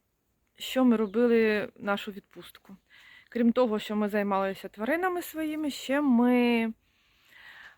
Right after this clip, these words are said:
строїли, валяли, різали, м, трохи наводили порядки. Ну, вже як відпустила його і п'ять минут з ним погуляю, то скажу, що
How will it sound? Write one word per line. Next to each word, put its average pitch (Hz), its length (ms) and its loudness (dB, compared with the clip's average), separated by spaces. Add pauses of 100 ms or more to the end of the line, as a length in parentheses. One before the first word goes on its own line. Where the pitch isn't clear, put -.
(240)
строїли, 311 800 2
валяли, 262 720 4
різали, 254 880 0
м, 208 640 -4
трохи 247 300 -2
наводили 214 420 0
порядки. 170 600 -6 (2000)
Ну, 294 100 4
вже 285 180 8
як 285 140 6
відпустила 294 560 2
його 240 220 6
і 240 160 6
п'ять 240 280 0
минут 233 240 4
з - 20 0
ним 226 160 2
погуляю, 233 480 2
то 214 100 -2
скажу, 185 360 -8
що - 220 -14